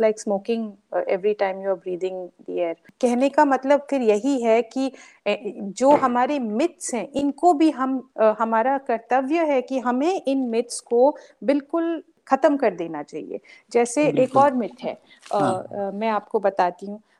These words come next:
Speaker 1: बहुत से लोग, मेरे खुद के फादर, वो कहते थे, "नहीं, मैं तो भाई, अ, प्राणायाम करता हूँ, मैं तो बाहर बैठ के नीम के पेड़ के नीचे प्राणायाम करता हूँ।" और मैं उनसे इतना बोलती थी, you know, जब आप जवान थे, जब आपने प्राणायाम करना शुरू किया, उस time ठीक था,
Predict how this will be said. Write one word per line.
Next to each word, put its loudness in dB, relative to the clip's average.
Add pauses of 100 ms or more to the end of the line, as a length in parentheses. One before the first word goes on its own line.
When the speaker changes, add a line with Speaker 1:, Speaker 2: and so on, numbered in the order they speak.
(100)
Speaker 1:
बहुत 0
से -2
लोग, 0
मेरे 2
खुद -4
के -2
फादर, 0
वो 0
कहते -6
थे, 0
"नहीं, -2
मैं -6
तो -2
भाई, -2 (380)
अ, 4
प्राणायाम 0
करता -6
हूँ, -4
मैं -8
तो -8
बाहर -2
बैठ -6
के -6
नीम -8
के -2
पेड़ -2
के -4
नीचे -10
प्राणायाम -10
करता -12
हूँ।" -8
और 0
मैं -4
उनसे -2
इतना -4
बोलती -4
थी, -8
you -4
know, -6
जब 2
आप 4 (240)
जवान -2
थे, -8
जब -8
आपने -6
प्राणायाम -8
करना -6
शुरू -4
किया, 6
उस 0
time 4
ठीक -2
था, -4